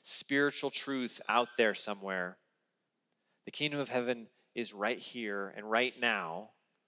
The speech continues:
amongst the lives of its people. And if we, if we look at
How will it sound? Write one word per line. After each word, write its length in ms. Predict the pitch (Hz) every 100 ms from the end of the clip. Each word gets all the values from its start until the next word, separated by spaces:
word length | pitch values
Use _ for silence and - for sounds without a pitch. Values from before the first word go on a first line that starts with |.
| _ _ _ _ _ _ -
amongst 720 | 107 107 113 117 - - -
the 80 | -
lives 500 | 101 92 92 92 - _
of 100 | 92
its 120 | 92 -
people. 520 | - 101 80 73 - _ _ _ _ _ _ _ _ _ _ _ _ _ _ _ _ _ _ _ _ _ _ _ _ _ _ _ _ _ _ _ _ _ _ _ _ _ _ _ _ _ _ _ _ _ _ 120
And 100 | 117
if 140 | -
we, 140 | 127
if 200 | - 127
we 60 | 131
look 280 | 127 170
at 120 | 170